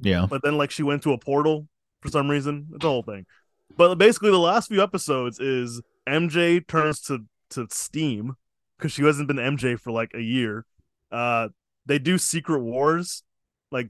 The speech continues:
Speaker 2: the Ma-, Madam Web and the Beyonder, like, get every
Speaker 1: <laughs>
Speaker 2: nineties cartoon Marvel property we have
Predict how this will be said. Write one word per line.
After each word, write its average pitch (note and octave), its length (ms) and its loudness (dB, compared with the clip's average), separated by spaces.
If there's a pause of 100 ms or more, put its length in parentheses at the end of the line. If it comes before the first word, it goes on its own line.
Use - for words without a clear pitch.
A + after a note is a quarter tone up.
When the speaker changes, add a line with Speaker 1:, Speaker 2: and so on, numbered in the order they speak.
(120)
Speaker 2:
the A#2+ 120 -2
Ma-, C3+ 280 0
Madam D3 420 4
Web C#3+ 220 4
and C#3+ 80 -2
the C#3 40 -4
Beyonder, C3 540 -2
like, B2 260 0
get D#3 200 2
every D3+ 440 0
Speaker 1:
<laughs> - 0 -
Speaker 2:
nineties C#3+ 460 0
cartoon C#3 680 -6
Marvel B2+ 360 -2
property C3+ 460 -4
we C#3+ 120 -4
have D3 320 0